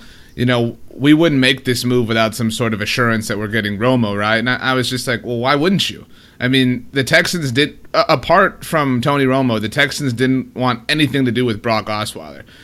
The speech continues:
So while it does make sense, I don't know that it does necessarily mean the writing is on the wall for Romo to go there because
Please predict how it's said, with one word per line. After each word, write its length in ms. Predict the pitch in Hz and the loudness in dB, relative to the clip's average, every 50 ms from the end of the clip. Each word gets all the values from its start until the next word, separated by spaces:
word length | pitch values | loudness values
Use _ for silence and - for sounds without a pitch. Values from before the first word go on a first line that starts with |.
| - - - | -20 -12 -4
So 160 | - 139 135 | 0 2 2
while 280 | 127 131 131 131 131 | 4 6 6 6 4
it 160 | 131 - 135 127 | 4 2 0 0
does 280 | 113 120 127 131 123 | 2 2 0 2 2
make 220 | 135 135 127 110 - | 2 0 0 -2 -4
sense, 420 | - 120 110 123 151 156 - - - - - - - - - - | -4 -2 -2 -2 -2 -4 -6 -8 -12 -16 -20 -20 -20 -10 -2 0
I 100 | 135 143 | 2 4
don't 260 | 165 180 175 127 135 | 4 2 0 0 0
know 220 | 139 143 151 160 147 | 0 2 2 2 2
that 140 | 139 127 | 2 2
it 200 | 127 123 110 104 | 0 0 -2 -2
does 260 | 123 117 131 139 131 127 | -2 0 0 0 0 0
necessarily 640 | 131 131 127 - 127 120 - 127 123 123 120 117 | 0 0 -2 -2 -6 -4 0 0 0 2 0 0
mean 200 | 117 123 120 117 | 0 2 2 0
the 100 | 110 107 | 0 0
writing 320 | 113 113 123 123 127 123 | 0 0 2 2 0 0
is 100 | 120 117 | 0 -2
on 160 | 123 117 113 110 | 0 0 0 -2
the 80 | 110 | -2
wall 460 | 104 110 113 127 131 127 120 117 110 | -2 0 2 4 4 4 4 2 0
for 220 | 110 - 117 110 107 | -2 -4 -6 -4 -2
Romo 280 | 110 117 127 131 123 | 0 0 0 2 0
to 80 | 113 107 | 0 0
go 180 | 107 113 135 143 | 0 0 0 2
there 140 | 131 120 | 2 0
because 460 | 110 123 120 123 135 120 117 107 113 | 0 0 -2 0 0 0 0 -2 -4